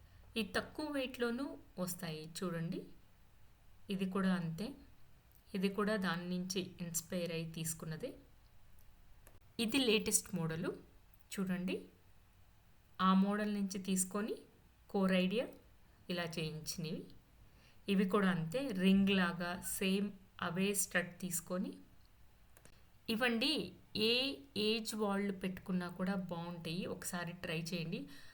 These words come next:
ఒకవేళ మీ దగ్గర వారసత్వంగా వచ్చిన దిద్దులు ఉంటే ఇలా ఏర్పాటు చేసుకోవచ్చు. లేదు అంటే హ్యాంగింగ్స్ ఉంటాయి ఇక్కడ, వాటిని కూడా మనం వీటికి ఏర్పాటు చేసుకొని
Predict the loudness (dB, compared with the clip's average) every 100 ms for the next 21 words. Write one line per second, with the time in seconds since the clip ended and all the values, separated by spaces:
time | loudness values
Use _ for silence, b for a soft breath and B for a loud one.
0 | B -4 2 2 4 2 2 2 0 0
1 | -6 -6 -4 -2 -2 -2 0 2 2 2
2 | -2 -2 -4 -4 0 0 0 -2 -4 -2
3 | 0 -2 -4 -2 0 0 0 -2 -2 -2
4 | 0 -2 -4 -4 -6 -4 -4 0 0 2
5 | 0 0 -4 -8 B B B 4 6 6
6 | 2 0 2 2 0 -2 -2 -4 -4 -8
7 | B B B B -2 -2 0 -2 -2 -2
8 | 0 0 0 2 2 2 -4 -20 -18 -4
9 | 0 2 0 -4 0 0 0 -2 -2 -2
10 | -2 -2 -4 -6